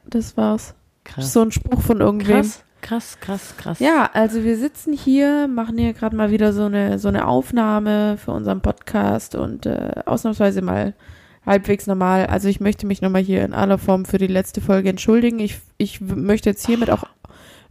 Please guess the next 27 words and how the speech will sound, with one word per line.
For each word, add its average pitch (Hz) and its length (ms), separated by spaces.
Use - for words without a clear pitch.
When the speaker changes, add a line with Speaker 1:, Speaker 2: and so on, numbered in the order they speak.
Speaker 1:
öffentlich 240 480
bekunden, 233 720
wer 214 180
sie 208 100
bis 196 180
jetzt - 180
nicht 202 180
gehört 202 280
hat, 202 160
Pech 208 240
gehabt. 208 320
Ich, - 320
wir 185 120
nehmen 180 200
sie 180 160
nachher 180 180
runter. 175 380
Speaker 2:
Ja, 135 180
ja, 127 300
das 147 140
ist 214 80
ja 165 80
eure 147 200
letzte 139 320
Chance 139 440
gewesen. 139 500
Speaker 1:
Ja. 214 200